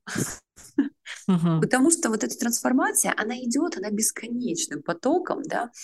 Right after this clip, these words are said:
Speaker 1: Она и меняет и окружение, она и меняет твою жизнь, но ты, честно говоря, даже не помнишь, с чего всё началось. С чего-то всё началось, да.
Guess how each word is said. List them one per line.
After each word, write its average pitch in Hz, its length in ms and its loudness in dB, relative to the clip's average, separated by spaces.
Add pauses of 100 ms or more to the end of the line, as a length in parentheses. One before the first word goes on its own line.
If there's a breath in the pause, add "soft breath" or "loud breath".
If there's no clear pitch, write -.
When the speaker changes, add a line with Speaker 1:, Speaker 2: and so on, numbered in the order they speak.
(680 loud breath)
Speaker 1:
Она 202 360 0
и - 80 -4
меняет 247 420 -4
и 240 40 0
окружение, 180 680 0
она 180 120 2
и 220 80 0
меняет 233 420 -2
твою - 200 0
жизнь, 269 420 4
но 240 280 0 (1120)
ты, 285 260 2
честно 302 480 2
говоря, 214 360 4
даже 240 320 4
не 226 120 4
помнишь, 233 480 2
с - 240 4
чего 185 280 2
всё 175 240 0
началось. 156 720 0 (880 soft breath)
С - 100 -16
чего-то 262 420 2
всё 233 180 2
началось, 247 560 2
да. 208 100 2